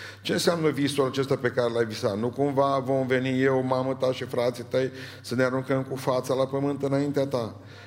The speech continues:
Frații săi au început să-l pismuiască, dar tatăl său a ținut minte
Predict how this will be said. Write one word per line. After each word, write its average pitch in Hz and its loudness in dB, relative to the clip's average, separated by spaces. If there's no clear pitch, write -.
Frații 120 0
săi 123 2
au 123 0
început 123 -4
să-l 123 0
pismuiască, 113 -4
dar 101 0
tatăl 117 -2
său - -6
a 110 4
ținut 120 -2
minte 135 -2